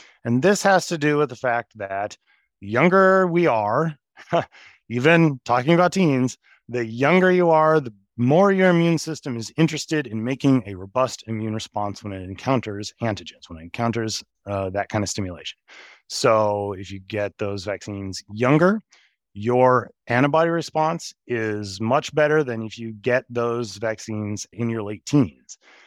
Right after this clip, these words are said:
And so that's a really good reason, one of several reasons why we give the vaccine at the ages that we do.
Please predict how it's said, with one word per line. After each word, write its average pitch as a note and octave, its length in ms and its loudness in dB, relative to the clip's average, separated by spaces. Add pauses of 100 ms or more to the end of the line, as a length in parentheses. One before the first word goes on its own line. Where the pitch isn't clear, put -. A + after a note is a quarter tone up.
(280)
And G#2+ 420 -2
so A#2 320 0
that's B2+ 220 0
a C#3 60 0
really D#3 200 2
good F#3 160 0
reason, D3 540 -2
one C#3+ 180 2
of C3 80 -4
several A3+ 320 -2
reasons B2 380 -6
why B2+ 400 -4
we D3 140 -8
give B2 200 -6
the A2+ 80 -10
vaccine A2 720 -4
at A2+ 180 -4
the G#2+ 240 -12
ages A2 440 -8
that F#2+ 180 -10
we F#2 140 -16 (100)
do. C3+ 320 -2